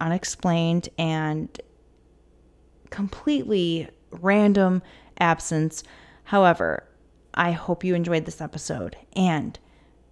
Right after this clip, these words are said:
next week is the finale for season two. After that, there will be a break, and then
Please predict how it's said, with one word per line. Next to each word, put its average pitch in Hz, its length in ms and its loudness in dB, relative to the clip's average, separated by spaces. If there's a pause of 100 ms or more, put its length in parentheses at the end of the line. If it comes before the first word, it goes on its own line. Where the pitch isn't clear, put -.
(760)
next 170 380 -4
week - 360 -6 (480)
is 160 200 -6
the 175 100 -4
finale 185 800 -2 (140)
for 190 200 -4
season 156 520 -2
two. 156 340 -6 (1300)
After 160 320 -4
that, 156 320 0 (580)
there 170 140 0
will 170 180 0
be 165 240 -2
a 147 100 -2
break, 160 680 -2 (460)
and 170 200 0
then 160 380 -2